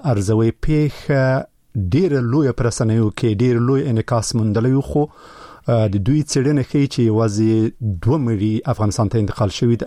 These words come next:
او دا هم نه دي ویلي چې په دې پیښه کې څومره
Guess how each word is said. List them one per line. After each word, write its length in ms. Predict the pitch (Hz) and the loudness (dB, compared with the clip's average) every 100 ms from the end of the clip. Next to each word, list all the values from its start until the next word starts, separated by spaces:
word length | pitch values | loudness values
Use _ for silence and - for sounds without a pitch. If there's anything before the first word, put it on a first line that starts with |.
| 147 | 0
او 160 | 110 | 0
دا 160 | 104 123 127 | 0 0 0
هم 60 | |
نه 160 | 131 131 | 0 0
دي 100 | 127 | 0
ویلي 380 | 123 123 120 117 | 0 0 0 -2
چې 160 | - 113 110 - - | 0 0 0 -2 -4
په 40 | |
دې 120 | 101 120 | -2 0
پیښه 180 | 127 120 - | 0 -2 -2
کې 100 | 120 - | -4 -2
څومره 240 | 175 143 | 0 0